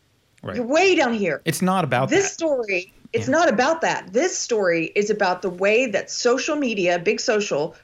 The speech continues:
Speaker 2: colludes, colludes to manipulate the news, to manipulate us,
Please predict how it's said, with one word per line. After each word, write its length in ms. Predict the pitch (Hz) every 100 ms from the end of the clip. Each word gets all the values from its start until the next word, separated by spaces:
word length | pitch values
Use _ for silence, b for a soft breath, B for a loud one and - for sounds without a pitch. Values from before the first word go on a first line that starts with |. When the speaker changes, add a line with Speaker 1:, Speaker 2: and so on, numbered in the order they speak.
| B
Speaker 2:
colludes, 1040 | - 208 190 262 370 233 156 151 - - - _ _ _ _ _ _ _ _
colludes 960 | - - 202 202 277 240 170 - - - _ _ _ _ _ _ _ _
to 180 | - 262
manipulate 1000 | 214 202 226 269 285 269 269 294 - - - _ _ _ _ _ _ _ _
the 160 | 185 220
news, 360 | 220 240 294
to 100 | -
manipulate 560 | 220 226 262 254 220 185
us, 460 | 160 190 254 -